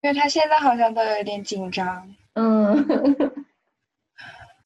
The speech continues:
Speaker 1: 你现在呢？
Speaker 2: 我现在在想，为什么居然是我？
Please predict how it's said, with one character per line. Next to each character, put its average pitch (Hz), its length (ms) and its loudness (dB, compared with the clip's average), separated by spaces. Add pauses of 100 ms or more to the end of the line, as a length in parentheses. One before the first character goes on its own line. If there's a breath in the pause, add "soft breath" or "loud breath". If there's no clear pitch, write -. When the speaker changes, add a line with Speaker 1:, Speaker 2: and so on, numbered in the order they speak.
(3250 loud breath)
Speaker 1:
你 - 80 -16
现 247 240 2
在 240 220 4
呢？ 220 340 -14 (2000)
Speaker 2:
我 277 80 2
现 311 180 0
在 311 140 2
在 311 160 2
想， 233 380 0
为 285 120 2
什 285 120 2
么 180 360 2 (160)
居 240 160 -8
然 226 240 2
是 220 300 -2
我？ 185 240 2